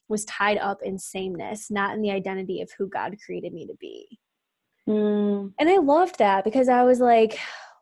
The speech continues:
Speaker 1: "Wow, I do that," you know, like, there are things I do to my body or to my wardrobe or whatever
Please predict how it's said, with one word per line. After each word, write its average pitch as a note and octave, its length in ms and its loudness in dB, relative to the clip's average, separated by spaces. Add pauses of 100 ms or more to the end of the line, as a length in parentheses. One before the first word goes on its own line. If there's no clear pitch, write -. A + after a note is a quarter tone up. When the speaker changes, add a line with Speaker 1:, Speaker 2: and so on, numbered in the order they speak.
(120)
Speaker 1:
"Wow, A#3 720 4 (1200)
I C#4+ 260 4
do G#3+ 260 2
that," - 440 -6
you B3 160 0
know, A3+ 220 4
like, C4+ 160 0
there C#4+ 200 2
are C#4+ 280 2
things A3 340 -2
I G3 160 0
do F#3+ 560 0 (360)
to A#3 120 -4
my G3+ 200 2
body F3 680 -2
or G3+ 160 -2
to G#3 160 -8
my G3+ 160 -2
wardrobe F#3 840 -2
or F#3+ 140 -6
whatever G3+ 640 2